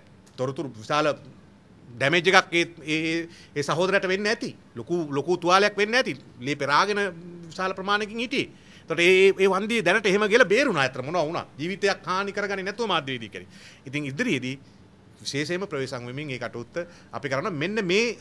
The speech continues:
මේ, මේ කාරණේත්. ඒ නිසා තමයි මම එදා ඕගොල්ලන්ට මතක ඇති කිව්වා අපි කිව්වා මේ, මේ මුස්ලිම් ජනතාව නායකයෝ මුස්ලිම් නම් පාවිච්චි කොට තමන්ගේ පක්ෂ පිටවන්න එපා කියලා. දෙමළ ජනයාටත් අපි කිව්වා මේක මේ ටී එන් ඒ එක වෙන්න පුළුවන්,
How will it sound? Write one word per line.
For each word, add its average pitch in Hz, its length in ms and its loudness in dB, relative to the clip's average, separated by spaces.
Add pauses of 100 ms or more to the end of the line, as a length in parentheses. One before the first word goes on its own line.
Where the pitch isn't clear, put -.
(160)
මේ, 165 300 -2
මේ 156 160 -4
කාරණේත්. 90 380 -8 (400)
ඒ 170 120 4
නිසා 220 180 2
තමයි 220 140 2
මම 190 180 2
එදා 185 200 4
ඕගොල්ලන්ට 175 260 2
මතක 170 180 -2
ඇති 185 160 -2
කිව්වා 170 240 4
අපි 156 120 -2
කිව්වා 165 260 2
මේ, 175 160 0 (600)
මේ 98 140 -20 (380)
මුස්ලිම් 247 380 0 (100)
ජනතාව 160 580 4 (680)
නායකයෝ 226 500 4
මුස්ලිම් 240 500 -4
නම් 202 240 0
පාවිච්චි 220 380 0
කොට 269 160 -4
තමන්ගේ 240 400 -2
පක්ෂ 214 260 -4
පිටවන්න 233 300 2
එපා 151 180 -2
කියලා. - 180 -20 (760)
දෙමළ 202 340 2
ජනයාටත් 240 560 2
අපි 196 100 -2
කිව්වා 247 360 4 (580)
මේක 160 160 0 (220)
මේ 110 100 -6
ටී 175 240 2
එන් 226 140 2
ඒ 233 80 4
එක 233 100 2
වෙන්න 226 160 0
පුළුවන්, 254 320 2